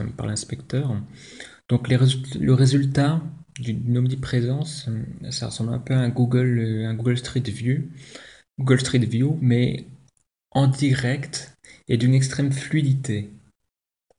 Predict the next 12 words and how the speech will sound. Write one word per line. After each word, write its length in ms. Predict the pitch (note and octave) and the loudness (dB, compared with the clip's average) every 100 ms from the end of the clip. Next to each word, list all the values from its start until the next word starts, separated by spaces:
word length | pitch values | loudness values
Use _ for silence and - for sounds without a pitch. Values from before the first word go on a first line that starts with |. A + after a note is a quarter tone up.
| - | -2
Donc 180 | A#2+ A#2+ | 0 0
on, 120 | B2 | 2
on 80 | B2+ | 2
ne 60 | |
jongle 420 | B2 C3+ C#3 C3+ - | 4 4 6 4 2
pas 360 | C#3+ C#3 C#3 C3+ | -2 -2 -2 -4
entre 240 | A#2 A2+ | -4 -2
différents 380 | A#2 B2+ B2+ B2+ | 0 0 2 0
points 260 | C3 B2+ B2+ | 2 0 0
de 60 | |
vue, 360 | B2 D3 E3+ E3+ - - - _ _ _ - | 0 0 -2 -4 -14 -20 -20 _ _ _ -20
puisque 840 | - C#3+ D#3 D#3+ - - - | -6 -2 2 0 -2 -8 -4